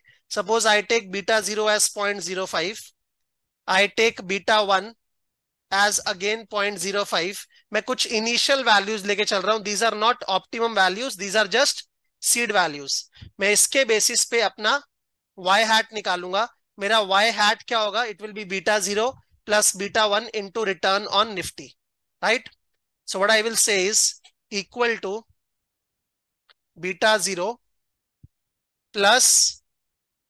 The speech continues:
beta one into return on Nifty,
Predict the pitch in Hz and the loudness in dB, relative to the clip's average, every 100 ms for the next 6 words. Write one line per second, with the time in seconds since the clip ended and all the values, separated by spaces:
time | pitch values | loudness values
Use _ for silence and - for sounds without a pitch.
0 | _ _ _ 165 180 175 170 208 185 175 | _ _ _ -10 -8 -2 2 2 2 -2
1 | 220 _ _ _ _ _ _ _ _ _ | -6 _ _ _ _ _ _ _ _ _
2 | _ _ _ _ 208 196 208 - 226 160 | _ _ _ _ -6 -4 -4 -2 -2 -2
3 | _ _ _ _ _ _ _ 185 175 170 | _ _ _ _ _ _ _ -6 -4 2
4 | 208 214 208 214 214 214 - 269 | 2 4 2 2 0 -4 -4 -6